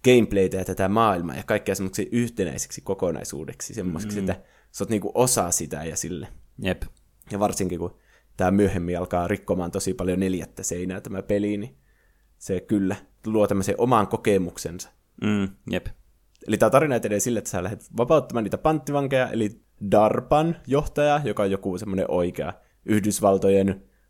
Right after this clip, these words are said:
Speaker 1: puolustusministeriö, järjestö, juttuja.
Speaker 2: Niin, niin.
Speaker 1: Ja sitten tämmönen suuri asevalmistaja, jotka on siellä vangittuna.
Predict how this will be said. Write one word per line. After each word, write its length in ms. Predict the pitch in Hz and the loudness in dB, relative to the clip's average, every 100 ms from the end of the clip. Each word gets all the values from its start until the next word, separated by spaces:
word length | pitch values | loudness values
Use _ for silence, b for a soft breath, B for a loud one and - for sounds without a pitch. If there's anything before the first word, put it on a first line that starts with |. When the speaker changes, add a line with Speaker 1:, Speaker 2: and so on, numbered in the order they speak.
| _ | _
Speaker 1:
puolustusministeriö, 1900 | 104 98 95 95 110 - - _ 98 87 90 90 - 104 95 95 95 90 - _ _ | 4 4 4 0 -4 -4 -8 _ -16 -8 -6 -4 -4 0 0 0 0 -2 -6 _ _
järjestö, 640 | 90 90 95 - 98 92 - _ - | -4 -2 -4 -2 -2 -2 -4 _ -16
juttuja. 580 | 107 82 - 95 85 - - | -10 -10 -10 -8 -8 -8 -8
Speaker 2:
Niin, 260 | 95 92 | -4 -4
niin. 120 | 90 87 _ _ _ | -4 -8 _ _ _
Speaker 1:
Ja 80 | 90 | -12
sitten 180 | - - | -10 -6
tämmönen 220 | 87 92 | -4 -2
suuri 260 | 98 95 | -2 -2
asevalmistaja, 680 | - - 92 90 85 87 - | -2 -2 -2 -2 -6 -6 -10
jotka 180 | 92 - | -10 -10
on 40 | |
siellä 280 | 95 92 92 | -6 -4 -2
vangittuna. 500 | 120 147 139 139 143 | 0 -2 -4 -6 -6